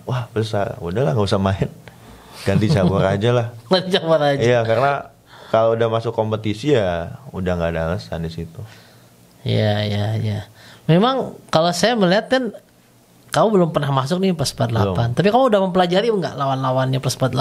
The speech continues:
Speaker 2: delapan? Pas empat delapan
Speaker 1: Iya.
Speaker 2: mulu. <laughs>
Speaker 1: Ya, udah, sudah mempelajari, sudahlah, sedikitnya sudah tahu karena kita sering tanding kan.
Speaker 2: Hmm.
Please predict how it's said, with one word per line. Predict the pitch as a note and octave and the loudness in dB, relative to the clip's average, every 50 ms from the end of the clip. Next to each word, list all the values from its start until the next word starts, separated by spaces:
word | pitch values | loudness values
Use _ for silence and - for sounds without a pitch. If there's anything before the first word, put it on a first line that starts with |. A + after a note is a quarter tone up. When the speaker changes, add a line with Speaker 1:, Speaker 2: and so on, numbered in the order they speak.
| C3 - - - - | -2 -4 -6 -2 -2
Speaker 2:
delapan? | D3+ C#3+ D3 C#3 D3 D3+ D3+ | 0 2 2 2 2 0 0
Pas | D3+ G3 F#3 F3 | 0 -2 -2 -2
empat | - D#3 C#3 - A#2+ | -4 -8 -6 -6 -6
delapan | A#2+ A#2+ B2 B2 | -2 -2 -2 -2
Speaker 1:
Iya. | B2 - | -2 -2
Speaker 2:
mulu. | B2 A#2+ B2+ D3+ - F3+ | -2 0 0 0 0 0
<laughs> | F3 F#3 G#3 - - - - - - - - - - - - - | 0 0 -2 -2 -4 -10 -14 -16 -16 -18 -18 -20 -20 -20 -20 -12
Speaker 1:
Ya, | - F2+ F#2 D#2+ D#2+ - - - - - - | -6 -6 -6 -6 -6 -12 -18 -20 -20 -20 -6
udah, | - C3 C#3 B2 A#2 G#2 F#2+ | -2 0 2 2 2 2 2
sudah | F#2+ A2+ G#2 G#2 G#2+ | 0 0 0 2 0
mempelajari, | A2 A2+ G#2 A2 A2+ A2 G#2+ G#2 A2 A2+ A#2+ B2 | 0 0 0 2 2 2 2 2 0 0 0 0
sudahlah, | A#2 - G#2 F#2 G2+ G2 F#2 F2+ F2+ F2 | -2 -2 -2 0 0 2 2 0 -2 -2
sedikitnya | - - F2 F2 F2 G2+ E2+ F#2+ | -4 -4 -6 -4 -4 -4 -6 -4
sudah | F#2+ G2+ F#2+ F2 F2 | -4 -4 -4 -4 -4
tahu | F2 F2 E2+ F2+ F2+ | -2 0 0 0 0
karena | F2 F#2 F#2+ F#2+ | -2 -2 -4 -4
kita | F#2 F#2 F#2+ F#2+ | -4 -4 -6 -6
sering | F#2+ G2+ F2 F2+ F2 E2+ | -4 -6 -4 -4 -6 -4
tanding | - F2+ F2+ F2+ F2+ F2 E2+ D#2+ D#2 | -2 -2 -2 -2 -2 -4 -4 -6 -6
kan. | D#2+ - | -6 -6
Speaker 2:
Hmm. | A2 A2 G#2+ A#2+ A#2 A#2 A#2 A#2 | -6 -6 -6 -6 -6 -6 -8 -10